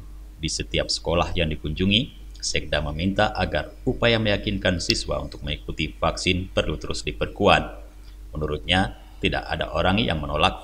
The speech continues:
vaksin bila pemahaman dapat diberikan dengan baik. Karena itu, perlu dukungan dan kerja keras semua pihak terkait hal itu. Takwalah juga mengingatkan kembali kepala sekolah dan guru,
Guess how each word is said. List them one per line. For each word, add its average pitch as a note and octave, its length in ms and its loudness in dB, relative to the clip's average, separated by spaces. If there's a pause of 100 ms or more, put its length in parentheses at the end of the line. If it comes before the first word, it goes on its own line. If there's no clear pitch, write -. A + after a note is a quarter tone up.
vaksin C3 400 0
bila F#2 240 2
pemahaman D2 480 -2
dapat D2 320 -2
diberikan - 400 -4
dengan D2 240 -6
baik. E2 480 0 (440)
Karena C3 240 4
itu, B2 240 0
perlu B2 320 0
dukungan G2 320 2
dan D#2 160 0
kerja D2 320 -6
keras C#2 320 -2
semua E2+ 320 0
pihak - 480 -4
terkait - 480 -2
hal D2 320 -2
itu. E2+ 320 0 (800)
Takwalah C3+ 480 4
juga C3 240 4
mengingatkan A#2 560 2
kembali F#2 480 2
kepala C#2+ 240 -2
sekolah D#2+ 400 0
dan D2+ 240 0
guru, F#2+ 400 0